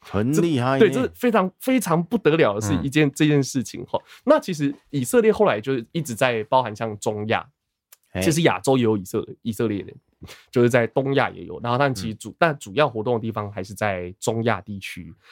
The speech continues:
Speaker 2: 然后在欧洲地区。
Speaker 1: 嗯。
Speaker 2: 对，我们只有，我们后来知道那个英国的那个谁，莎翁，叫莎士比亚。
Speaker 1: 嗯。
Speaker 2: 莎士比亚笔下有一个威尼斯商人。
Speaker 1: 哎。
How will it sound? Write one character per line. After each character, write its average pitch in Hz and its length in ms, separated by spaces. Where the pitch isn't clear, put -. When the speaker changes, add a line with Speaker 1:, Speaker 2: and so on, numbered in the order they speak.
Speaker 2:
然 104 120
后 113 160
在 104 260
欧 143 160
洲 135 240
地 113 160
区。 92 320
Speaker 1:
嗯。 101 180
Speaker 2:
对， 110 160
我 123 80
们 131 100
只 143 160
有， 113 140
我 135 100
们 139 120
后 226 140
来 190 60
知 - 120
道 196 180
那 190 100
个 113 420
英 175 240
国 98 320
的 104 220
那 110 100
个 87 220
谁， - 340
莎 127 380
翁， 120 280
叫 113 200
莎 151 180
士 147 160
比 107 160
亚。 85 160
Speaker 1:
嗯。 214 140
Speaker 2:
莎 190 160
士 196 80
比 156 120
亚 131 120
笔 113 180
下 135 120
有 127 60
一 - 20
个 120 160
威 185 160
尼 113 280
斯 113 300
商 104 300
人。 - 280
Speaker 1:
哎。 104 200